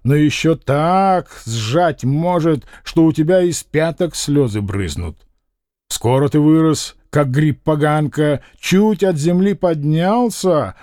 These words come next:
а уж воняешь». «За что ты сердишься на меня?» —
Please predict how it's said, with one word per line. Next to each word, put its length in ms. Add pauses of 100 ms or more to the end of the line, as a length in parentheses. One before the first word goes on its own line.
а 100
уж 180
воняешь». 840 (880)
«За 200
что 180
ты 120
сердишься 600
на 100
меня?» — 380